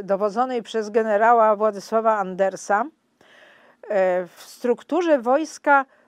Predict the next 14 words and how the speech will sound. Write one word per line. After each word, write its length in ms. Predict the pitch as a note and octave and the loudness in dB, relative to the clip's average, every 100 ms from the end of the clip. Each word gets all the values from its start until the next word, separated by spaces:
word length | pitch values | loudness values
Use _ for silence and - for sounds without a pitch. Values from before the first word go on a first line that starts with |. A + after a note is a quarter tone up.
| _ _ - | _ _ -10
e, 200 | G#3 A3+ | -4 -4
zaczęły 800 | F#3 A3 A3 - C#4 C#4+ C#4+ C#4 | 0 0 0 0 0 2 0 -4
się 480 | - - B3+ A#3+ A#3+ - _ | -6 -4 -2 -2 -4 -12 _
jeszcze 400 | A#3+ B3+ C#4+ - | -6 -4 -4 -4
na 140 | C4+ C4 | 0 0
terenie 420 | B3 A#3 A#3+ A#3 | 0 -2 -2 -6
Związku 520 | G3 A3 G#3+ G3 - | -4 -2 -2 -4 -6
Radzieckiego, 920 | G#3+ G#3 G#3 G3 - G#3 G3 A#3 C4 A#3+ | -4 -4 -6 -12 -8 -8 0 4 6 6
ale 380 | A3 G#3+ G#3+ | 4 4 0
szczególnie 640 | A3 - A#3 G#3+ C4 B3 A#3 | -4 -4 -4 -2 -2 -2 -6
już 300 | A3 A3 - | -6 -8 -10
po 340 | - B3+ A#3+ | 2 4 4
jego 360 | B3 A3 G#3 A3 | 2 -4 -2 -2
opuszczeniu, 920 | G#3+ - G3+ - - G#3 F#3 F#3+ C4 | -2 -4 -12 -12 -4 -4 -4 -4 -6